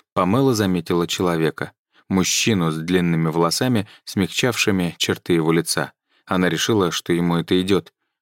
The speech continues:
Он никогда не был записным красавцем, но с некоторой натяжкой можно было сказать, что у него изящный нос. «Я всегда знала, что он хороший мальчик», сказала Эмили, поймав взгляд Памелы.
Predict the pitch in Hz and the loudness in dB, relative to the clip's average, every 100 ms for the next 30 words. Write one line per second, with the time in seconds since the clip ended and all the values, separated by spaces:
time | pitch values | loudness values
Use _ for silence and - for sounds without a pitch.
0 | _ 101 95 92 - 92 101 139 110 87 | _ -2 0 0 -2 -4 -2 -2 0 0
1 | 87 82 82 85 92 82 85 82 87 82 | 0 0 -4 -4 -4 -2 -2 -2 -2 -2
2 | - 80 - _ _ 95 87 127 120 - | -2 -4 -6 _ _ -2 -2 -2 -4 -2
3 | 101 98 92 - 160 - 131 127 110 110 | 0 0 0 -2 -4 -2 0 0 0 0
4 | 107 101 - 98 101 - _ _ - - | 0 -2 -2 0 0 -2 _ _ -6 -2
5 | 95 92 90 90 85 _ _ 110 92 82 | 0 2 2 0 -2 _ _ 0 2 0
6 | - 92 90 85 - - _ _ _ _ | 0 0 0 0 -2 -8 _ _ _ _
7 | _ _ _ 120 120 113 110 - 120 113 | _ _ _ 0 2 2 0 -2 -2 0
8 | 143 113 113 107 92 - _ - - 110 | 0 2 0 0 -4 -12 _ -8 -2 -2
9 | 107 - _ - 131 120 110 120 110 101 | -2 -6 _ -6 -2 0 0 2 2 0
10 | - - - _ _ _ - 104 90 87 | -4 -8 -16 _ _ _ -6 -2 0 2
11 | 87 107 123 107 92 - _ _ 92 90 | 2 2 2 0 -2 -8 _ _ -2 2
12 | 113 117 90 87 90 85 82 - 87 82 | 0 -2 -8 -4 -2 -2 -2 -2 0 2
13 | 76 | 0